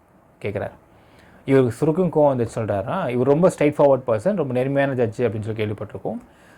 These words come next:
அவர் சொல்றாரு, "என்ன விஷயம்னா?" "இல்ல, எனக்கு கொஞ்சம் ஃபேவரா அது வரணுன்ற மாதிரி எதிர்பார்க்க, நான் இன்ட்ரெஸ்ட் காட்டுறேன்னு" உடனே அவர் சொன்னாராம் ஒரு வார்த்தை,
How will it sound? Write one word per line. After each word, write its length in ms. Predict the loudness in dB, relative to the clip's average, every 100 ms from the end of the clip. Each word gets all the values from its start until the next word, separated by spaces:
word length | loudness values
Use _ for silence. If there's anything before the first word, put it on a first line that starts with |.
| -2
அவர் 220 | 0 2
சொல்றாரு, 540 | 2 4 4 2 0
"என்ன 240 | 0 2 2
விஷயம்னா?" 320 | 0 -4 -6
"இல்ல, 160 | -2 0
எனக்கு 280 | -2 -4
கொஞ்சம் 200 | -4 -4 -2
ஃபேவரா 200 | 2 4
அது 180 | 4 2
வரணுன்ற 440 | -2 -4 -4 -6
மாதிரி 100 | -4
எதிர்பார்க்க, 440 | -4 -6 -10 -6 0
நான் 240 | 0 2
இன்ட்ரெஸ்ட் 220 | 0 -2
காட்டுறேன்னு" 380 | -4 -6 -6 -6
உடனே 220 | -8 -6
அவர் 140 | -4 -4
சொன்னாராம் 320 | -2 -2 0
ஒரு 100 | -2
வார்த்தை, 400 | -4 -4 -6